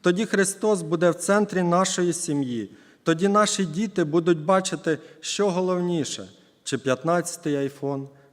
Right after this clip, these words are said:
чи життя вічне з Ісусом Христом. Давайте не поділяти наше життя на життя в церкві, життя на роботі, життя дома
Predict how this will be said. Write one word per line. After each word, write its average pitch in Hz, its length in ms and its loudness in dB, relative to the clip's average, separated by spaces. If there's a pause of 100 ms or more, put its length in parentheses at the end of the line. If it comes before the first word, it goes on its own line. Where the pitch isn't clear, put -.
(220)
чи 131 160 -4
життя 123 420 -2
вічне 123 540 -4 (280)
з 104 120 -12
Ісусом 110 520 -8
Христом. 110 640 -6 (1000)
Давайте 202 400 4
не 190 140 4
поділяти 185 920 2
наше 170 380 2
життя 156 560 2 (260)
на 143 160 0
життя 156 360 -2
в 156 80 -4
церкві, 160 680 -2 (380)
життя 147 400 2
на 156 160 -2
роботі, 143 720 -2
життя 139 500 0
дома 156 600 0